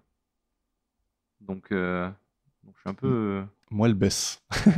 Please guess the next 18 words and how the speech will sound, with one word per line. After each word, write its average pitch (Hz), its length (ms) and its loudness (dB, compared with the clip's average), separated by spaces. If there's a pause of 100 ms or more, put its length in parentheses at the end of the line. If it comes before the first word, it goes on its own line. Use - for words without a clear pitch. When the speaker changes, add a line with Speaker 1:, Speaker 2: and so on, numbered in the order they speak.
(800)
Speaker 1:
Toi, 147 80 6
elle 131 60 6
baisse, 143 260 2
ouais, 113 100 4
tu - 120 -8
vois, 120 100 2
c'est, - 120 -10
bah, 98 120 4
ça, 110 100 -4
ça 104 80 2
Speaker 2:
Mais, 95 260 2
Speaker 1:
m'étonne 113 220 6
pas, 104 120 4
du 92 120 -2
coup. 113 160 -8
Speaker 2:
mais 98 80 0
pas 101 120 0
beaucoup. 92 320 -6